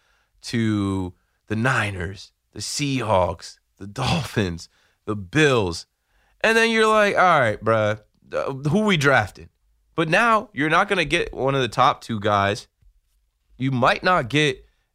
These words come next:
Jaden Dan-, Jaden Daniels if the Washington Commanders feel like they wanna take him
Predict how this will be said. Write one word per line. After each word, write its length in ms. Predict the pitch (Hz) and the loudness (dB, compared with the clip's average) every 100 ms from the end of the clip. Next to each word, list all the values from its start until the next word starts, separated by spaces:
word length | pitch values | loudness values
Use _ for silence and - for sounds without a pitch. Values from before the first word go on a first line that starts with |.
| _ _ _ | _ _ _
Jaden 440 | 101 123 139 120 87 | -2 0 0 -2 -2
Dan-, 460 | 95 120 165 135 - 101 | 0 0 0 -4 -12 -18
Jaden 320 | 95 143 139 104 | -4 -2 0 0
Daniels 540 | 107 151 160 151 202 _ _ _ _ _ _ | 0 2 2 0 -2 _ _ _ _ _ _
if 340 | 131 202 - 180 | -2 0 -2 -2
the 100 | 220 | -2
Washington 680 | 139 147 190 - 180 196 170 | 0 2 2 0 -4 -4 -2
Commanders 720 | 165 123 131 196 180 135 - | -2 0 2 2 0 -2 -4
feel 260 | - 151 147 | -4 -2 2
like 360 | 139 120 80 | 2 0 -4
they 180 | 113 175 | -2 0
wanna 320 | 220 190 131 | 0 0 0
take 400 | 110 - 127 120 | -4 -2 -4 -2
him 220 | 131 139 | -4 -4